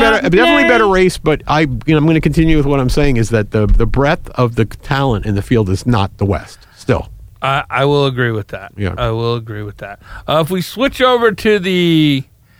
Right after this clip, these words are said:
Speaker 3: to the four fifties,
Speaker 1: Mm-hmm.
Speaker 3: uh, it looked like Roxon was gonna be the same old Roxon, you know, continue winning,
Speaker 1: Mm-hmm.
Speaker 3: but, uh, that didn't work.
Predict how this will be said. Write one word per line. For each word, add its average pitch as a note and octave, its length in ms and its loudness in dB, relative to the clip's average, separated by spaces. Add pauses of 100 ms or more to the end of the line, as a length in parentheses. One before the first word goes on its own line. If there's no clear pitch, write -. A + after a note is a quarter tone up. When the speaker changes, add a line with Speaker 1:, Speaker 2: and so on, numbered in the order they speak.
(280)
Speaker 3:
to G3 120 0
the E3 120 2
four E4 340 2
fifties, D3 880 -4 (360)
Speaker 1:
Mm-hmm. F2 280 -10 (400)
Speaker 3:
uh, D#3 260 2
it F3+ 40 0
looked A3 280 0
like B3 220 2
Roxon G#3+ 460 0
was F#3+ 220 0
gonna F#3+ 220 0
be F3+ 160 2
the E3+ 140 0
same A#3 320 0
old D#3 200 2
Roxon, C#3 720 -2 (600)
you D#3 140 -2
know, C#3 100 2
continue E3+ 560 0
winning, E3+ 420 2
Speaker 1:
Mm-hmm. G#2+ 140 0
Speaker 3:
but, E3 300 2
uh, D#3 360 2 (420)
that A3+ 160 0
didn't D#4 260 2
work. C4+ 320 0